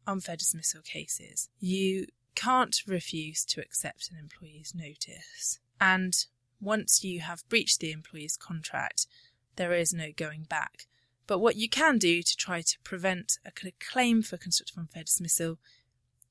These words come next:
if you're open to having the employee back in the organisation, is to try to appease them and to try to deal with the issues they've raised and encourage them to return to work, at which point, of course,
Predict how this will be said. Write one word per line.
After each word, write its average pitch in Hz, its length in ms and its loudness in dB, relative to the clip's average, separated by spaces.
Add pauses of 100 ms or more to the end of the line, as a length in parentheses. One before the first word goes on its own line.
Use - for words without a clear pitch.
(120)
if 220 220 8
you're 185 120 4
open 196 260 4
to - 80 -6
having 170 280 -4
the 160 140 -4
employee 160 520 -6
back - 260 -4
in 170 80 -4
the 156 120 -6
organisation, 160 720 -10 (380)
is 226 140 2
to 220 100 2
try 185 200 2
to 170 180 2
appease 180 420 0
them 165 320 -2 (440)
and 170 360 0 (140)
to - 180 4
try 165 340 -2
to - 120 4
deal 165 240 -2
with 160 240 -12
the 151 400 -14
issues 170 360 10
they've 151 280 0
raised 147 500 6 (800)
and 160 280 10
encourage 156 460 2
them 151 160 -8
to - 140 4
return - 340 4
to - 120 4
work, 151 300 0 (400)
at 175 80 6
which 165 240 8
point, - 400 8 (300)
of - 160 -4
course, - 400 6